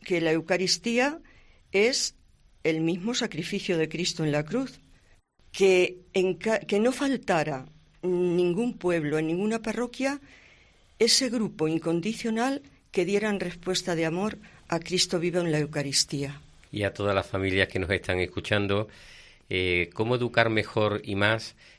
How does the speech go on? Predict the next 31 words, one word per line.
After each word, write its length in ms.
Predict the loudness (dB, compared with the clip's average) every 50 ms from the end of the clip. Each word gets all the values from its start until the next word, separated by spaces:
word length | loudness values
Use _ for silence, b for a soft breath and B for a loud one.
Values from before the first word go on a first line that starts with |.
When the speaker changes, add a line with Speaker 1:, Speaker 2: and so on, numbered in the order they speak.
| B -10
Speaker 2:
en 120 | -6 -4 -4
esta, 540 | -4 -6 -8 -10 -8 -6 -4 -2 -2 -4
en 180 | -4 -4 -2 -2
este 200 | -2 -2 -2 -4
asombro 680 | -4 0 2 2 4 4 4 4 4 4 4 2 -2 -4
eucarístico 680 | -6 -4 0 2 2 2 2 -2 -2 -6 -8 -6 -4 -4
del 140 | -2 -2 -4
que 120 | -2 -2 -2
nos 160 | -2 -2 -2
habla 420 | -4 -2 0 0 2 2 0 -2 B B B B B B B B B
el 100 | -4 -4
arzobispo 400 | -4 0 0 0 0 0 0 0
de 100 | 0 0
Sevilla 380 | 2 2 0 0 0 2 0 0
en 80 | 0 0
su 200 | -4 -6 -4 0
carta 640 | 0 0 0 0 0 2 2 2 4 2 0 -2 -6 -4
para 240 | -2 0 0 0 0
este 500 | -2 -4 -4 -4 -2 -2 0 -2 -4 -6 -8
domingo? 540 | -8 -8 -6 -6 -4 -6 -6 -6 -6 -8 -8
Ese 200 | -8 -6 -6 -6
asombro 360 | -4 -2 -2 -2 0 0 -2
eucarístico 680 | 0 0 0 0 0 -4 -4 -8 -6 -2 -2 -2 -2 B B B B B B B B B
que 120 | -8 -2
también 280 | -2 0 0 0 0 -2
nos 100 | -2 -2
recomendaba 760 | -2 -2 -2 -2 -2 -2 -2 0 0 0 2 0 0 -2 -4 B B B B B B B B B -6
en 260 | -4 -2 -2 -2 -4
Eclesia 500 | -4 -4 -2 -2 -2 -2 -2 -2 -2 0
de 80 | 0 -2
Eucaristía, 760 | -2 -2 -2 -4 -4 -6 -6 -4 -2 0 0 0 0 -2